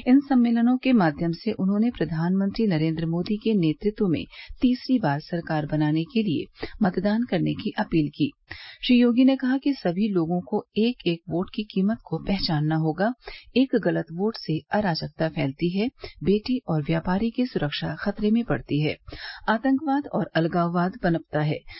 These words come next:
जबकि सही वोट से आस्था और विरासत का सम्मान होता है। युवाओं को आजीविका के साधन मिलते हैं, देश का तेजी से विकास होता है, सुरक्षा और समृद्धि बढ़ती है। उन्होंने कहा कि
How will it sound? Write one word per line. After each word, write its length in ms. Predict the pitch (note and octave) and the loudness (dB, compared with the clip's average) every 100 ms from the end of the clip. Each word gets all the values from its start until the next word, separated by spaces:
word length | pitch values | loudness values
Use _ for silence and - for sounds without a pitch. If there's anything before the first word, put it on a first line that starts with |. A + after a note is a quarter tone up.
| - | -8
जबकि 320 | - A3 - C4 | -2 -2 0 2
सही 280 | B3+ B3 | 4 6
वोट 220 | B3 B3+ B3+ | 6 4 2
से 180 | C4+ | 0
आस्था 560 | B3+ D#3+ D#3 - E3+ F#3 - - - | 0 0 -2 -2 -2 -2 -6 -20 -2
और 140 | A3 G3 | 0 2
विरासत 400 | G#3+ A3 B3+ B3+ | 2 2 0 -2
का 140 | - C#3 | 0 -2
सम्मान 500 | - A3+ A3+ E3 E3 | 0 2 2 2 2
होता 280 | D#3+ - D3 | 2 2 0
है। 240 | D#3+ - - _ - - F3+ | 0 -4 -8 _ -20 -6 0
युवाओं 320 | G3 G3+ G#3 | 2 2 0
को 160 | B3 | -2
आजीविका 640 | - F3 D3+ E3 D#3 F3 E3+ | -2 -2 -2 -2 -4 -2 -2
के 140 | G3+ | -2
साधन 340 | G3 D#3+ E3+ | 0 0 2
मिलते 300 | E3+ F3+ F3 | 0 0 0
हैं, 200 | G3 B3 D4+ - - | 0 2 0 -6 -4
देश 280 | F#3 C4 - | 2 2 0
का 60 | - | -4
तेजी 440 | - - A#3 C4 | -8 -2 0 0
से 200 | C4 D#3 | -2 -2
विकास 440 | - G#3 F3 B2+ - | -2 0 0 -2 -4
होता 240 | C3 D3 | -4 -2
है, 200 | D#3 D#3+ - _ - - | 0 -2 -6 _ -20 -20
सुरक्षा 460 | - B3 B3+ - C#4+ | -2 0 0 0 -2
और 180 | - B3 | 0 0
समृद्धि 440 | G3+ E3 E3 F3+ | 0 0 0 0
बढ़ती 400 | E3 D#3+ - D#3 | 0 0 -2 -2
है। 80 | C#3+ - | -2 -2
उन्होंने 280 | F#3+ G#3+ B3 | 0 2 2
कहा 240 | B3 G#3+ A#3+ | 2 0 -2
कि 220 | - | -4